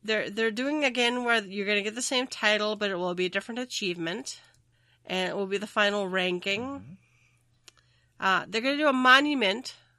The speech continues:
Speaker 1: construction. Uh, the scores of all the crafters are gonna be tallied, and a monument to honor the crafting class with the highest combined score. The monument to crafters placed, will be placed in the firmament.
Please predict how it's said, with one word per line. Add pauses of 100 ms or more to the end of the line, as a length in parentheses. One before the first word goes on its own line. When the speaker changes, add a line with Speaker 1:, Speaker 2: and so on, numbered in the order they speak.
(340)
Speaker 1:
construction. (760)
Uh,
the
scores
of
all
the
crafters
are
gonna
be
tallied,
and
a
monument
to
honor
the
crafting
class
with
the
highest
combined
score. (420)
The
monument (200)
to
crafters
placed,
will
be
placed
in
the
firmament.